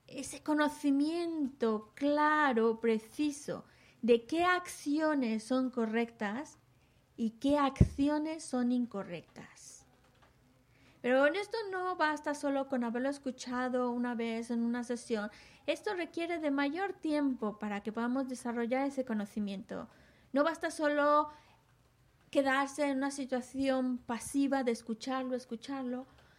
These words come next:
Hace falta también leerlo.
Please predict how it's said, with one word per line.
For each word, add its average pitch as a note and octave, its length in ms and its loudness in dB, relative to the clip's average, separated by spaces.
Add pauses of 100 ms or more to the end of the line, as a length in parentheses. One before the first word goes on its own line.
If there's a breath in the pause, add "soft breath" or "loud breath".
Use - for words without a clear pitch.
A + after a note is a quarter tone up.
(120)
Hace C#4+ 240 0
falta D4+ 340 0
también C#4+ 540 0 (640 loud breath)
leerlo. A#3 1040 2